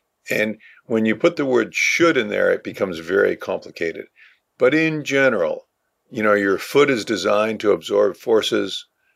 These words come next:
You know, midfoot landing is, lowers the peak forces that heel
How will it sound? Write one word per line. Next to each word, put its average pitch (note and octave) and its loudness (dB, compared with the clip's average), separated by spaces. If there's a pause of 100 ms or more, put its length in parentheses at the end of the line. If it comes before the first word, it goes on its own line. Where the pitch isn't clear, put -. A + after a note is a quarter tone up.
(220)
You B2 -12
know, F#2 2
midfoot G#2+ 0
landing G#2 -2
is, - -6 (300)
lowers A2+ 0
the G2+ 0
peak - -6
forces A2+ 2
that F#2 4
heel A#2+ -2